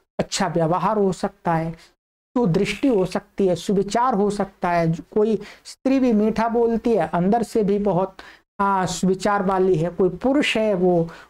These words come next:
ऊपर से बहुत मीठा बोलता है पर अंदर से कुटिल हो सकता है, कोई परेशानी। तो इसलिए लेखक की बात से हम इस बात से सहमत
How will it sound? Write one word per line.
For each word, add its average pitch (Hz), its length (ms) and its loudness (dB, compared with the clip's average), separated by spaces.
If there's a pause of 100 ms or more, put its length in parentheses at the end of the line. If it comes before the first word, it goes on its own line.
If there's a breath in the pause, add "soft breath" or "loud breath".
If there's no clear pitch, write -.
(100)
ऊपर 220 220 0
से 196 160 -2
बहुत 190 300 0
मीठा 233 340 0
बोलता 208 460 0
है 180 280 2
पर 165 240 -2
अंदर 196 280 2
से 175 200 -2
कुटिल 240 420 -2
हो 214 160 0
सकता 190 400 -6
है, - 180 -8
कोई 320 340 0
परेशानी। 180 600 -4 (720)
तो 214 220 -2
इसलिए 254 480 0 (140)
लेखक 254 440 -2
की 262 140 0
बात 202 280 0
से 233 140 -2
हम 190 300 -2
इस - 160 -16
बात 240 220 -2
से 220 100 -2
सहमत 180 380 -2